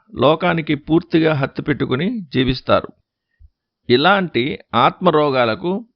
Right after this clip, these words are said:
ఔషధం విశ్వాసం మాత్రమే. అదృశ్యుడైన దేవుడు, అదృశ్యుడైన క్రీస్తు, అదృశ్యమైన పరలోకం, అదృశ్యమైన తీర్పు దినం గురించిన విశ్వాసం.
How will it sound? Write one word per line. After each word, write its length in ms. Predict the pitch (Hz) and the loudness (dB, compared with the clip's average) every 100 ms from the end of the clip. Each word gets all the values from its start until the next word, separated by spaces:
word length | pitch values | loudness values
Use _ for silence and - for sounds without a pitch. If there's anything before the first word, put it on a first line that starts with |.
| _ 101 | _ 0
ఔషధం 680 | 151 - 185 160 156 247 - _ - | 0 2 0 0 -2 -6 -12 _ -12
విశ్వాసం 580 | 139 156 160 160 156 | -4 0 0 0 0
మాత్రమే. 460 | 147 123 139 135 120 - - - _ _ _ _ _ - - | 0 0 -2 -2 -4 -10 -20 -20 _ _ _ _ _ -20 0
అదృశ్యుడైన 720 | 135 160 226 - 220 196 180 180 | 0 2 0 0 2 2 2 0
దేవుడు, 640 | 147 147 147 160 208 - _ - _ - | 0 0 0 -2 -4 -8 _ -20 _ -4
అదృశ్యుడైన 680 | 151 185 202 214 196 185 | 0 0 0 0 0 0
క్రీస్తు, 640 | 180 - 147 - 202 214 - _ _ _ - | -2 0 -2 0 -2 -2 -4 _ _ _ -2
అదృశ్యమైన 680 | - 180 196 220 202 190 185 | 0 0 0 0 0 0 0
పరలోకం, 640 | 160 143 151 139 165 262 _ _ _ _ _ _ _ _ - | 0 0 0 -2 -4 -8 _ _ _ _ _ _ _ _ 0
అదృశ్యమైన 600 | 170 208 208 208 190 202 | 2 0 0 0 0 0
తీర్పు 380 | 196 180 175 | 0 0 0
దినం 320 | 160 165 165 156 | -2 0 0 -2
గురించిన 360 | 147 143 147 202 254 - _ - | -2 -2 -2 -2 -4 -12 _ -10
విశ్వాసం. 540 | 147 131 117 110 - | -4 -2 -2 -4 -10